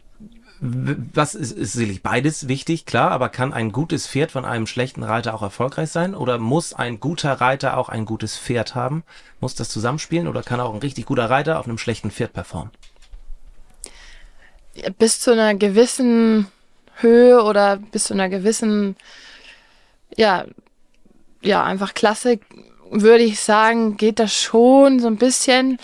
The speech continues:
Speaker 2: Aber es muss eigentlich immer, das Zusammenspiel muss einfach passen und dann kann ein bisschen besseres Pferd vielleicht auch mal ein bisschen nicht so talentierten Reiter vielleicht mal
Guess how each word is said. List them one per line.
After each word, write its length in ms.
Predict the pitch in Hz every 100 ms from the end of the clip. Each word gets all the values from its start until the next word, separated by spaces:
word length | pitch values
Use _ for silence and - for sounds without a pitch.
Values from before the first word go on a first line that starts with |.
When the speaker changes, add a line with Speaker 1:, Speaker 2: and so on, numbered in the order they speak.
| - - - - -
Speaker 2:
Aber 200 | 208 208
es 180 | 202 220
muss 180 | 220 -
eigentlich 320 | 196 208 -
immer, 300 | 208 196 190
das 180 | 196 -
Zusammenspiel 580 | - 196 214 - - 208
muss 160 | 202
einfach 300 | 196 202 185
passen 320 | - 208 -
und 120 | 208 202
dann 120 | 202
kann 240 | 196 196
ein 240 | 185 196 190
bisschen 420 | 214 - 208 202 - - - - _ _ _ _
besseres 480 | 226 220 233 214 -
Pferd 280 | 240 226 226
vielleicht 340 | 226 214 220
auch 160 | - 208
mal 260 | 214 202
ein 300 | 202 196 -
bisschen 480 | - 190 - 214 202
nicht 420 | 208 240 - -
so 320 | 233 233 240 240
talentierten 640 | 226 214 214 233 226 220
Reiter 300 | 208 208 208
vielleicht 340 | 202 208 -
mal 240 | 208 208